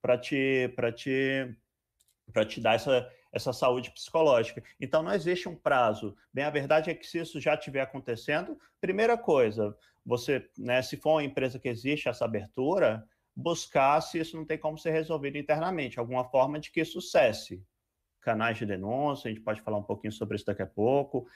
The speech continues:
R H sempre são muito, muito atentos a isso, até porque tá dentro da formação, né, da, de quem vai trabalhar. Muitos psicólogos estão na área de R H,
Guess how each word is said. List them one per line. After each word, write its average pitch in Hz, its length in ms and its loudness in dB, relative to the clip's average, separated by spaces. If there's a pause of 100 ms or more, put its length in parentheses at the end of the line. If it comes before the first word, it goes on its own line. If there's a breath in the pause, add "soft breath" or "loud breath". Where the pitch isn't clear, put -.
(160 loud breath)
R 117 200 4
H 113 460 6
sempre 113 320 -8
são 110 180 -6
muito, 117 640 -4 (340 soft breath)
muito 120 720 -2
atentos 127 680 0
a 107 140 4
isso, 120 320 0
até 113 140 -8
porque - 220 -8
tá 110 140 0
dentro 120 280 -4
da 110 120 2
formação, 117 760 0
né, 110 200 -2
da, 110 120 0
de 101 140 -12
quem 107 160 -6
vai 104 140 0
trabalhar. 104 440 2 (220 loud breath)
Muitos 151 320 0
psicólogos 127 840 2
estão 110 340 -4
na 110 140 2
área 104 260 2
de 113 100 -4
R 101 120 0
H, 104 580 2